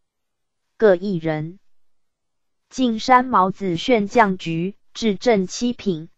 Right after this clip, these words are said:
大使一员、典史、司隶各一人。徐丕提举司、制政五品、提举、同提举、副提举各一员。吏目、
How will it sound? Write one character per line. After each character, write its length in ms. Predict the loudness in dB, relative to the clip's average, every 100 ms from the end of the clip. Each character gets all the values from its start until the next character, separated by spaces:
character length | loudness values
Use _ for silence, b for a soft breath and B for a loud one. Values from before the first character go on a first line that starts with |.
| _ _
大 220 | 6 6
使 240 | 6 -4 -6
一 200 | -4 -4
员、 380 | 0 0 -2 -8 _ _ -6
典 220 | -6 -4
史、 340 | -8 -8 -10 -14 _
司 320 | -18 -4 -4
隶 240 | -2 -4 0
各 220 | 2 2
一 400 | 0 -8 -8 -14 _ _ _ _ _ _ _ _ _ _
人。 440 | -6 -4 -4 -8 -14 _ _ _ _ _ _ _ _ _ _ -14
徐 320 | -6 -4 -4
丕 280 | -4 -6 -6
提 240 | -6 -6
举 220 | -4 -8
司、 420 | -8 -6 -2 -2 -4 _
制 240 | -6 -2 0
政 300 | 2 2 2
五 180 | -2 -4
品、 380 | -4 -4 -4 -14 _ _
提 220 | -6 -6
举、 340 | -4 -8 -8 -12 _ _
同 300 | -2 0 0
提 220 | -4 -6
举、 360 | -6 -6 -8 -10 _ _
副 280 | -4 -4 -2
提 240 | -4 -6
举 240 | -4 -8
各 220 | 2 2 2
一 180 | -2
员。 440 | -4 -4 -4 -8 -16 _ _ _ _ _ _ _ _ _ _
吏 240 | 0 0
目、 380 | 0 0 0 -2